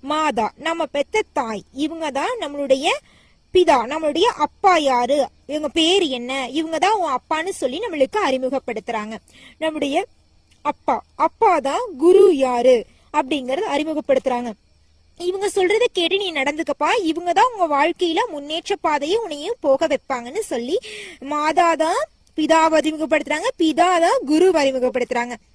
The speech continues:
குருவுக்கு அடுத்தபடியா இருக்கிறவங்க தான் தெய்வம் இருக்காங்க. பாருங்க, குருவுக்கு அப்புறம் தான் தெய்வமே இருக்காரு. அப்ப ஆனா குரு எந்த அளவுக்கு சிறந்தவங்க அப்படிங்கறத நீங்க பாத்துக்கோங்க. குரு, சனி பகவான் இருக்காருன்னு வச்சுக்கோங்க. சனி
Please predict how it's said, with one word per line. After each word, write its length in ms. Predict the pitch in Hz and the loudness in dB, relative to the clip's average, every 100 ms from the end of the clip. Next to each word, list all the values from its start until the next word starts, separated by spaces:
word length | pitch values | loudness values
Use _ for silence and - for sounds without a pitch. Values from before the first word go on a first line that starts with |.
| _ 233 | _ -4
குருவுக்கு 420 | 277 330 349 - 339 | 0 2 2 4 2
அடுத்தபடியா 580 | 277 311 339 320 311 349 | 2 0 -2 0 2 4
இருக்கிறவங்க 400 | 320 - 277 262 359 | 2 0 -4 0 0
தான் 120 | 508 220 | 0 2
தெய்வம் 300 | 262 277 269 233 | 2 2 -4 -4
இருக்காங்க. 380 | - 220 214 208 _ _ _ _ _ - | -2 -4 -4 -12 _ _ _ _ _ 2
பாருங்க, 320 | 320 330 294 226 | 4 4 2 -2
குருவுக்கு 380 | 285 320 349 330 | 0 2 2 0
அப்புறம் 320 | 277 370 381 466 | 2 2 6 6
தான் 140 | 427 | 6
தெய்வமே 300 | 330 320 330 320 | 2 2 0 0
இருக்காரு. 340 | - 269 233 - _ _ 262 | 0 0 0 -4 _ _ -6
அப்ப 200 | - 311 | -2 -2
ஆனா 140 | 381 349 262 | 0 -2 2
குரு 160 | 339 403 262 | 4 4 2
எந்த 140 | 302 349 | 4 4
அளவுக்கு 300 | 349 349 440 - | 4 2 2 2
சிறந்தவங்க 500 | 339 294 285 277 302 277 | 0 0 -2 -4 -4 -6
அப்படிங்கறத 460 | 226 247 294 480 466 | -4 -4 -4 -4 -4
நீங்க 160 | 285 226 | -6 -6
பாத்துக்கோங்க. 460 | 208 196 214 214 202 _ _ _ _ _ _ _ _ _ - _ 262 | -6 -8 -12 -10 -14 _ _ _ _ _ _ _ _ _ -20 _ -2
குரு, 180 | 320 320 - - - - | 2 2 0 -10 -20 -4
சனி 240 | 370 359 539 523 | 2 4 4 2
பகவான் 380 | 349 339 330 302 | 2 2 0 0
இருக்காருன்னு 320 | 285 285 269 | 0 0 0
வச்சுக்கோங்க. 260 | 262 240 | -6 -4
சனி 200 | 339 320 | -2 -2